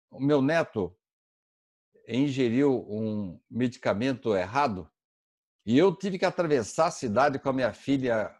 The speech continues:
ao lado, com ele no colo, e eu, o trânsito tava muito pesado, eu fui buzinando, fui cortando, fui desrespeitando às vezes pra levá-lo para o hospital, pra salvá-lo. Então, será que o indivíduo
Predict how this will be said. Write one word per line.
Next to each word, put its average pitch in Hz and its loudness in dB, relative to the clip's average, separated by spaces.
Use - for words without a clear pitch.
ao 110 0
lado, 110 0
com 110 -4
ele 107 0
no 104 -4
colo, 147 0
e 123 2
eu, 185 2
o 147 -6
trânsito 180 2
tava 143 0
muito 165 -4
pesado, 156 2
eu 170 2
fui 185 -2
buzinando, 165 2
fui 196 -2
cortando, 185 2
fui 180 -2
desrespeitando 175 -2
às 143 0
vezes 180 -2
pra 190 0
levá-lo 156 2
para 165 -2
o 175 0
hospital, 147 -2
pra 160 -8
salvá-lo. 127 0
Então, 226 2
será 196 4
que - -4
o - 2
indivíduo 120 0